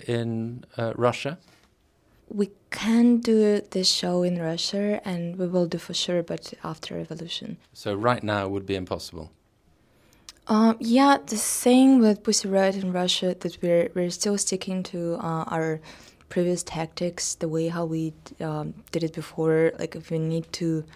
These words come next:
Speaker 2: make a music video, we're just doing it guerrilla style. We don't ask for any permissions, and, uh, we, we're not renting anything because it's just, uh,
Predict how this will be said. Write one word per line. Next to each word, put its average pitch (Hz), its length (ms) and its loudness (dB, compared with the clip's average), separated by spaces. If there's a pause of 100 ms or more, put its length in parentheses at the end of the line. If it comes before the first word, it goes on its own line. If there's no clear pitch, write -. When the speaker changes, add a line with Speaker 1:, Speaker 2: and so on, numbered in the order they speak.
(320)
Speaker 2:
make 175 200 -6
a 175 40 -2
music 185 240 2
video, 156 520 2
we're 156 240 0
just 160 260 -6
doing 156 260 -6
it 151 180 -14
guerrilla 165 400 0
style. - 440 -10 (380)
We 175 100 0
don't 170 320 0
ask - 300 -8
for 165 220 -6
any 156 220 -4
permissions, 160 800 -6
and, 151 440 -6
uh, 151 180 -4
we, 156 140 -6
we're 165 140 -6
not 160 280 -6
renting 151 720 -6
anything 170 380 -4
because 175 340 -6
it's 165 160 -4
just, - 380 -4
uh, 165 180 -4